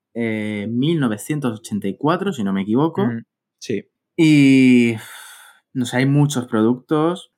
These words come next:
Speaker 1: que ya
Speaker 2: Videojuegos.
Speaker 1: te encargarás tú. Videojuegos, muchísimos videojuegos también. Y que, por cierto, videojueguistas, va a salir un artículo donde hablo sobre videojuegos que suceden en campamentos de verano.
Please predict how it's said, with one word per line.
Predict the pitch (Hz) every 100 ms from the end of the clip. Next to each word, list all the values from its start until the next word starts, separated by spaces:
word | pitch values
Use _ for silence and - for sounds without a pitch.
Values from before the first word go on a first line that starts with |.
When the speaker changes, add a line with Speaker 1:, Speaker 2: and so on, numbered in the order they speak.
| -
Speaker 1:
que | 113
ya | 107 101
Speaker 2:
Videojuegos. | 110 107 104 110 120
Speaker 1:
te |
encargarás | 120 117 104 98 98
tú. | 107 131 147
Videojuegos, | 123 101 98 - 107 117 120 123 120 -
muchísimos | 95 95 - 113 110 101 98
videojuegos | 95 101 101
también. | 104 101 120 139 151 151 _ _ _
Y | - 170
que, | 147
por | 120 110
cierto, | - 151 165 165 - 175 175 185 - _ _ _ -
videojueguistas, | 113 98 98 101 104 139 - 151 156 160 160 _ -
va | 147
a | 151
salir | - 113 143 147 -
un | 147 127
artículo | 107 - 139 139 151 160 160 180 _ _ -
donde | 139 160 160 165 156 -
hablo | 123 131 135 139 139 143
sobre | 147 117 101
videojuegos | 95 82 - 110 113 120 -
que | 104
suceden | - - 156 147
en | 117
campamentos | 110 107 104 110 135 101
de | 139
verano. | 113 107 123 139 147